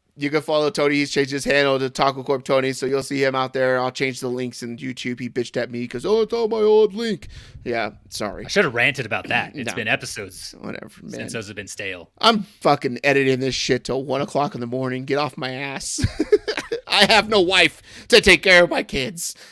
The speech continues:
Speaker 1: Okay. Uh, no.
Speaker 2: Fair.
Speaker 1: Uh,
Speaker 2: Fair statement.
Speaker 1: like, review, share the show. Uh, let us know in the comments for real, for real, what you guys wanna hear. Um, we're pretty open to every type of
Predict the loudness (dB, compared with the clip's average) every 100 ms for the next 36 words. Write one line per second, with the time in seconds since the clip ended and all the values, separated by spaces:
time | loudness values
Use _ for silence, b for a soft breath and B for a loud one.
0 | B -10 -2 2 2 0 b b _ -4
1 | -2 -2 -4 -8 _ -6 -6 -6 -8 -8
2 | -12 _ 6 8 6 2 -16 -4 4 4
3 | 4 0 0 0 2 2 2 0 2 6
4 | 6 6 b b -4 0 4 4 2 2
5 | 0 2 -2 -2 -2 -2 -4 -4 2 2
6 | 2 2 2 2 -4 -2 -4 -2 -8 -6
7 | 0 0 0 -4 -6 -6 -8 -14 -4 -2
8 | -2 -6 _ _ _ _ _ -2 2 2
9 | 2 0 2 2 -2 -6 -8 -6 -8